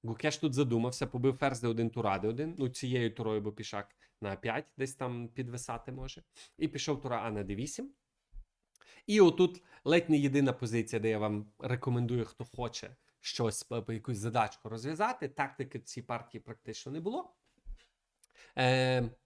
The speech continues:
як би ви за білих походили? Позиційна задача, позиційно, думати трошки повільно треба. Пе-, якийсь пе-, маневр, перегрупування.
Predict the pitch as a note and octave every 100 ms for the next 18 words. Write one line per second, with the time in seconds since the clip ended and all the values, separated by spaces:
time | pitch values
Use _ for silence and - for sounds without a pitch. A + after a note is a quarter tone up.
0 | - C3+ G3+ E3 C#3+ C#3 A#2+ G#2 A#2 G#2+
1 | - - G2+ F#2+ F2+ - G#2 G#2 - G#2
2 | G2 G#2 F#3 A3+ A3+ F#3 - _ - G#2
3 | A2 - G3 F#3 E3+ D#3 D#3 - - A2
4 | C3+ B2 A#2 G#2 G#2+ G2+ - - B2 G3+
5 | E3+ D3 C#3+ C#3 B2+ B2+ - _ _ _
6 | _ _ - - _ _ _ _ _ -
7 | - _ _ - B2 A2+ A2+ - - A#2
8 | A2 A2+ C#3 E3+ C#3+ B2 A#2 G#2 G#2 A#2
9 | G#2+ D3+ D3 C#3